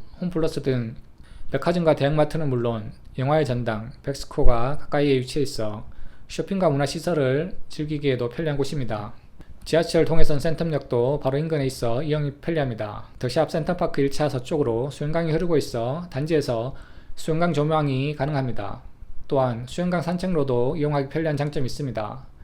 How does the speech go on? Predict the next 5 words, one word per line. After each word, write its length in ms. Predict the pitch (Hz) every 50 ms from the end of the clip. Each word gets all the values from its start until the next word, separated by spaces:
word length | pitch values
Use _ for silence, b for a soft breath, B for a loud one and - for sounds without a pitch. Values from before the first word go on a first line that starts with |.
| b b b b b b b b -
반면에 480 | - 131 147 156 151 143 131 131 135 131
더샵 260 | 123 120 135 147 147
센터파크 480 | - 165 160 151 160 - 160 151 - 135
이 100 | 135 139
차는 540 | - - - - 127 120 123 139 175 214